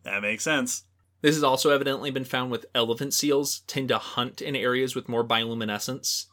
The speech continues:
Speaker 2: 'cause they
Speaker 1: Huh.
Speaker 2: seem to use it to target their prey.
Speaker 1: Oh, man.
Speaker 2: So it can backfire. <laughs> There's definitely a downside to having bioluminescence, to having a beacon. And there's some weird, like, ones that it would make sense to do it, but don't. Uh, fireflies are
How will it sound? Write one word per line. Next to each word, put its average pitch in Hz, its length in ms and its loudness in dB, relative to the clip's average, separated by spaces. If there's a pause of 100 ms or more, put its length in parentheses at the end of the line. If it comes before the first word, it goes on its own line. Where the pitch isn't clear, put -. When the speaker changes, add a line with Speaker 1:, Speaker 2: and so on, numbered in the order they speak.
Speaker 2:
'cause - 120 -2
they 175 60 4
Speaker 1:
Huh. 131 60 4
Speaker 2:
seem 120 160 -2
to 117 60 -2
use 110 180 -4
it 117 200 -2
to 110 200 -8
target 110 420 -2
their 110 160 0
prey. 104 400 -2
Speaker 1:
Oh, 123 160 -8
man. 101 320 -6
Speaker 2:
So 131 140 6
it 135 100 6
can 139 300 4
backfire. 143 580 6 (340)
<laughs> 233 120 -2
There's 165 360 6
definitely 139 440 4
a 139 60 4
downside 139 560 4
to 123 40 6
having 120 240 -2
bioluminescence, 110 580 -2
to 135 220 2 (320)
having 123 380 6
a 113 80 4
beacon. 120 580 -2 (340)
And 220 160 4
there's 226 160 10
some 175 180 4
weird, 160 200 4
like, 143 400 2 (280)
ones 147 320 2
that 151 120 6
it 120 100 0
would 139 140 2
make 131 200 0
sense - 340 -2
to 160 80 -10
do 165 120 0
it, 175 120 -2
but 120 340 -8
don't. 107 520 -4 (360)
Uh, 131 120 0
fireflies 170 760 4 (300)
are 135 300 8